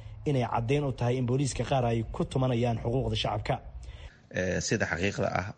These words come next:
Speaker 2: ee, jaaliyadda Soomaalida, jaaliyadaha, ee, na, ee, aqaliyaadka ama laga tiro badan yahay ee waddankan ku nool, sida madowga iyo dadkan, ee, mataqaana waddanka loogu yimi aboriginalska,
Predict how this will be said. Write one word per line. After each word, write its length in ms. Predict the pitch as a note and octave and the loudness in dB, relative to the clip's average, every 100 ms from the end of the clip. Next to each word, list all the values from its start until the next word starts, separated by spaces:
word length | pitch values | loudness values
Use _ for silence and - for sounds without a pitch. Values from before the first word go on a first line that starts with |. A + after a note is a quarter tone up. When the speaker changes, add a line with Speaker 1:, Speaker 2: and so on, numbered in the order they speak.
| - | -2
Speaker 2:
ee, 160 | E2 D#2 | 0 0
jaaliyadda 400 | E2 E2+ F2+ D#2+ | 2 2 2 0
Soomaalida, 500 | - D#2+ D#2+ E2+ - - - - - | -2 0 0 0 -2 -6 -20 -20 -12
jaaliyadaha, 600 | - - E2 E2+ G#2+ F#2 E2 - | -4 -2 2 2 2 0 0 0
ee, 360 | D#2+ D2+ D2+ | 2 2 2
na, 140 | D#2 D2 C#2+ C#2+ - - - - - - - | 0 0 0 0 -2 -8 -18 -18 -18 -14 -4
ee, 240 | D2+ D#2+ - | 0 0 0
aqaliyaadka 600 | - D#2+ E2 F2+ E2 - | -2 2 4 2 0 -2
ama 160 | D#2 D#2 | 0 2
laga 180 | D#2 F#2+ | 2 0
tiro 200 | - D#2+ | 2 0
badan 260 | D#2+ E2+ E2+ | 2 0 2
yahay 240 | D#2+ E2 D#2 | 2 2 2
ee 40 | |
waddankan 380 | D#2 E2 - D#2+ | 0 0 -2 -4
ku 100 | E2+ | -2
nool, 140 | E2 | -2
sida 260 | D#2+ E2+ E2 | 0 0 2
madowga 360 | E2+ E2 E2+ E2+ | 2 2 2 0
iyo 220 | D#2+ D2 | 0 -2
dadkan, 480 | - - - E2 C#2+ | -4 -6 -2 0 0
ee, 240 | D2 D#2 | 0 0
mataqaana 560 | D2 D#2+ - - D2+ D2+ | 0 0 -2 -4 -2 0
waddanka 320 | E2 D#2 D#2 | 0 0 0
loogu 200 | D#2+ D#2+ | 0 2
yimi 120 | D#2+ | 0
aboriginalska, 840 | D2 E2 E2 F2 F2+ D#2+ F#2 - | 0 0 2 2 2 0 0 0